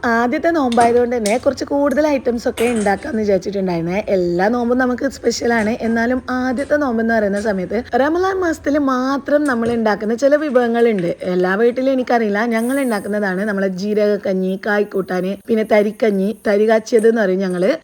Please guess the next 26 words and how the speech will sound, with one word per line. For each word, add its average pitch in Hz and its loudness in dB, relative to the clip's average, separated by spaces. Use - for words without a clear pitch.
അത്, 214 2
പിന്നെ 208 -2
നമ്മളെ 196 0
പോള. 214 4
ഉം, 190 -2
പോള 196 4
ഇപ്പം, 277 0
ഏ, 233 -2
കുറച്ചായിട്ട്, 214 0
ഏ, - 0
ഇടയ്ക്കൊക്കെ 247 0
വീട്ടിൽ 220 2
ഉണ്ടാക്കുമെങ്കിലും, 190 0
ഏ, 214 0
സാധാരണയായിട്ട് 240 2
മെയിനായിട്ട് 208 -2
നോമ്പിന് 196 -2
മാത്രമാണ് 175 -4
ഉണ്ടാക്കുക. 170 -8
പിന്നെ 240 2
നോമ്പിനാണ് 240 0
കൂടുതലായിട്ട് 202 2
നമ്മളെ 190 0
കുഞ്ഞിപ്പത്തിൽ 190 -2
ഇപ്പം, 180 -2
ഏ, 240 -6